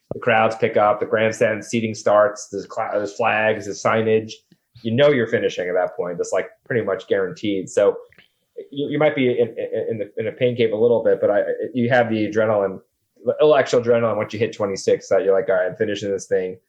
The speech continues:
So I wouldn't worry about that hill too much. Um,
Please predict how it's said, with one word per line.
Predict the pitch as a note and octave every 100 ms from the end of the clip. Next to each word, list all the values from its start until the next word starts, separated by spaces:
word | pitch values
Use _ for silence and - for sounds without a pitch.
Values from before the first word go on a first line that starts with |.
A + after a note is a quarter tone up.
| _ _ _
So | -
I | A2+
wouldn't | C#3 B2
worry | A#2+
about | A#2 A2+
that | G#2
hill | G2 G#2+
too | - G#2+
much. | G2+ G2+ - - _ _ _ _ -
Um, | G2 G2 G2 F#2+ F2+